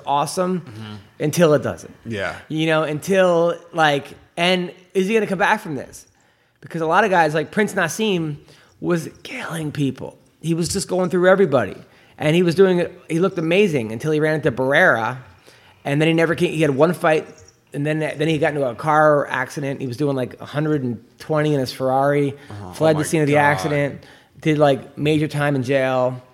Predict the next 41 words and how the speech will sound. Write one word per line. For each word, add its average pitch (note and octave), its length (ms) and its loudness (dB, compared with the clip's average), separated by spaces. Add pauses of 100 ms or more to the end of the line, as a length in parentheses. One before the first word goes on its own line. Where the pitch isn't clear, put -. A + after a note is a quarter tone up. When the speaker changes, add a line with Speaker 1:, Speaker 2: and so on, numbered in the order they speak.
(240)
Speaker 1:
prison D3 320 2
in C3+ 140 0
England. C3 460 -2
Now B2 160 -2
he's, C3 120 0
like, C3+ 140 -2
seven C#3+ 280 0
hundred C3 260 0
pounds. B2+ 300 -2 (200)
Never F3+ 200 0
was F3 100 0
able E3 180 0
to - 60 -10
come C#3+ 120 -4
back. B2+ 300 -6 (120)
Speaker 2:
Mm-hmm. G#2+ 160 -16 (320)
Speaker 1:
Uh, C#3+ 300 2
Jo-, C3 160 0 (180)
uh, D3+ 100 2
Roy F3 280 2
Jones, F3+ 520 0
after D#3 320 -4
he D#3 80 -2
got C#3+ 180 0
knocked D3+ 280 -2
out D3 180 0
by C3 140 -2
Tarver, D3 640 -2 (1080)
never E3+ 380 4
was C#3 220 -2
the C3 80 -6
same A#2+ 240 -6
fighter. F2 300 -16 (120)
Speaker 2:
Mm-hmm. G#2+ 220 -16 (320)
Speaker 1:
I - 40 -6
mean, E3 120 0
yeah, F3+ 140 8
he, E3 180 2
he E3+ 120 2
won E3 340 0
some C3+ 160 -6